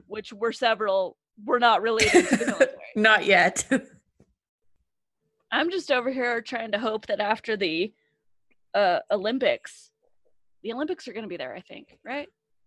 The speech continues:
Speaker 1: Maybe
Speaker 2: Are
Speaker 1: I'm
Speaker 2: the
Speaker 1: going crazy.
Speaker 2: Olympics
Speaker 1: Uh,
Speaker 2: gonna be
Speaker 1: no,
Speaker 2: there?
Speaker 1: not in Israel.
Speaker 2: I'm like,
Speaker 1: I'm
Speaker 2: I don't
Speaker 1: going
Speaker 2: think
Speaker 1: off
Speaker 2: so.
Speaker 1: topic.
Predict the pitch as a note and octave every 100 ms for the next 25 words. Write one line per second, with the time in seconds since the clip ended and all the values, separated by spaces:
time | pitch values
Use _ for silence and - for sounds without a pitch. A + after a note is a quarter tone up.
0 | _ A3+ C4+ F4+ A4 A4+ G#4 A4+ C5 A#4
1 | G#4 A#4+ D#4+ F#4 C4 A3+ - B3+ C#4 -
2 | C4+ C4 B3 G#3+ G#3+ C#4 D#4+ - A#3+ C#4+
3 | C#4+ C#4 B3 C#4 G#3+ C#4 A#3+ B3 D#3+